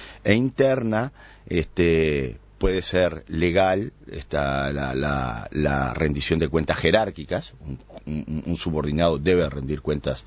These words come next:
a su jerarca legalmente, también es política internamente, este, un servicio como ace debe rendir cuentas al ministro, eso es una rendición de cuentas, este, política, y también gerencial, si se estableciesen,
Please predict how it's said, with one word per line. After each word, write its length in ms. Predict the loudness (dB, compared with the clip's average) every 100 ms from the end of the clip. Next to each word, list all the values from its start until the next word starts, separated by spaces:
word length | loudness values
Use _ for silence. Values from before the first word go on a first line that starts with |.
| -18 -14
a 300 | -4 -2 -2 -4
su 160 | -6
jerarca 560 | 0 4 4 0 -6 -4
legalmente, 760 | -2 2 2 2 0 0 -4 -8 -8 0
también 320 | 2 2 0
es 60 |
política 520 | 0 0 0 -2 -4 -4
internamente, 840 | 0 2 2 0 0 -2 -2 -4 -6 -20 -16 -6
este, 520 | -6 0 2 4 2
un 220 | 0 0
servicio 480 | 2 0 0 0 0
como 260 | 2 2 2
ace 240 | 2 -2
debe 260 | 0 0 0
rendir 340 | -4 -6 -6
cuentas 520 | -4 -4 -2 -4 -6 -16 -12
al 160 | -8
ministro, 540 | -2 0 0 0 -4 -4 -8 -12
eso 180 | -8 -4
es 40 |
una 140 | -2
rendición 460 | 0 -2 0 0 0 -6 -20 -4
de 120 | -4
cuentas, 580 | 2 2 2 -2 -2 -10 -10
este, 500 | -12 -6 -6 -6 -12 -8
política, 640 | 0 2 2 0 0 0 0 -8 -18 -12 -6
y 100 | 0
también 320 | 2 2 -2
gerencial, 680 | 0 0 0 2 2 2 -4 -20 -20 -20 -18
si 240 | -6 -2 0
se 120 | 0
estableciesen, 840 | 2 2 2 2 2 0 -4